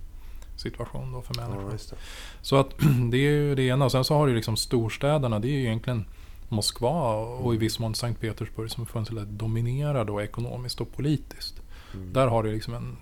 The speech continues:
Speaker 1: koncentration av förmögenhet som är då väldigt hög och som även i, i jämförelse med Västeuropa s-, liksom sticker ut. Eh,
Speaker 2: Mm.
Speaker 1: men det är ju en minoritet av den ryska befolkningen.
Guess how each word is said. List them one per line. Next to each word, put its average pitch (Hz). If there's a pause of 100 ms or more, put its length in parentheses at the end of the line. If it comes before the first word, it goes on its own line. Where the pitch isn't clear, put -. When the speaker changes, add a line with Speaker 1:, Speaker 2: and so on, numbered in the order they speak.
Speaker 1:
koncentration 110
av 107
förmögenhet 104
som 110
är 101
då 98
väldigt 107
hög 113
och 110
som 110
även 101
i, 101 (360)
i 113
jämförelse 107
med 104
Västeuropa 117
s-, -
liksom 113
sticker 113
ut. 120 (480)
Eh, 107
Speaker 2:
Mm. 110
Speaker 1:
men 107
det 110
är 110
ju 123
en 123
minoritet 117
av 117
den 104
ryska 113
befolkningen. 127